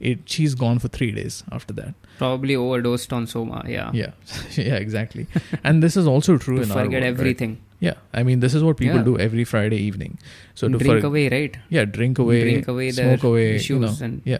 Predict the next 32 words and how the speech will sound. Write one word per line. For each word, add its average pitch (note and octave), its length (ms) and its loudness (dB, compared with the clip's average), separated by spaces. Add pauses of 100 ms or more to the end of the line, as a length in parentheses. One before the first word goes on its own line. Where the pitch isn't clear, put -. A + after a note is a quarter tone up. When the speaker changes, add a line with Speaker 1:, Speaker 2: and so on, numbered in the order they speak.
(140)
Speaker 2:
problems, B2 500 -6
yeah. B2+ 300 -6 (240)
Speaker 1:
So A2+ 160 0
you, A#2 360 0
yeah, D3+ 140 0
people A#2+ 320 -2
do D3 200 4
this D#3 260 0 (300)
today, D#3 260 2
man. - 280 -6 (120)
Like, A#2 260 -2
you B2 80 2
know, A#2+ 100 2
they, A2+ 440 2 (160)
they G#2 100 -2
go A2+ 220 0
to B2+ 80 0
their A#2 260 4 (720)
desk A#2+ 260 -2
job, B2+ 380 0
you G2 140 -2
know, F#2 260 -6
we A#2 140 -4
all A#2 160 2
do. G#2 240 -4 (580)
And A#2+ 140 0
then B2 140 2
we B2+ 80 4
kind C#3+ 160 6
of A#2+ 80 2
hate C#3 200 2
it. E2 120 -4